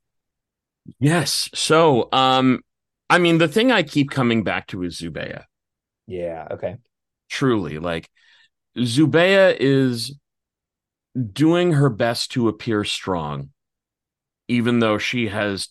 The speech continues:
Speaker 1: taken a really bad wo-, a really bad wound. She's been hit hard.
Speaker 2: Yeah.
Speaker 1: And I see this kind of as the perspective of Zubeia is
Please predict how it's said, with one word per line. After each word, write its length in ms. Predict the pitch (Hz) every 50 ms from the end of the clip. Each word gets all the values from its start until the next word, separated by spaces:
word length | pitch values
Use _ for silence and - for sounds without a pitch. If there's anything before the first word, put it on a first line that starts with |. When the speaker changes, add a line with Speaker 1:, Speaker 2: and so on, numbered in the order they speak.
| _
Speaker 1:
taken 560 | - - - 107 101 - - 104 98 95 90 - -
a 100 | 92 92
really 800 | 85 85 87 95 101 104 107 107 113 113 107 104 98 101 95
bad 440 | 87 80 90 85 80 82 78 78 76 71
wo-, 220 | 65 65 - - - _ _ _ -
a 120 | 101 104
really 280 | 98 95 113 113 107 98
bad 280 | 78 92 85 80 73
wound. 300 | 71 - - - - - -
She's 220 | - - 107 92
been 160 | - 98 92
hit 180 | 80 85 85 80
hard. 360 | - - 64 - - - - - _ _ _ _ _ _ _ _ _ _ _ _ _ _ _ _ _ _ _ _
Speaker 2:
Yeah. 320 | - 131 123 113 104 95 95 104 _ _ _ _ _ _ _ _ _ _ -
Speaker 1:
And 540 | 120 123 123 117 117 117 117 117 113 104 - - _ _ _ _ _ _ _ _ _ _ _ _ _ _ _ _ _ _
I 280 | - 139 151 185 240 269
see 300 | 233 - - 220 170 147
this 500 | 131 123 110 110 104 - - - - - - _ _ _ - _ _ -
kind 260 | - - 151 143 135
of 100 | 131 120
as 120 | 131 117
the 80 | 110 120
perspective 720 | - 123 113 - - 110 104 - - 113 110 101 101 95 95 - -
of 480 | 90 95 92 92 92 92 85 82 90 101 _ _ _ _ _ _ _ _ _ _ _ _ _ _ _ _ _ _ _ _ _ _ _ _ _ _ _ _ _ _ _ _ _ _ -
Zubeia 540 | 156 151 170 226 214 233 254 339 339 294 214
is 420 | 147 147 143 135 123 113 - -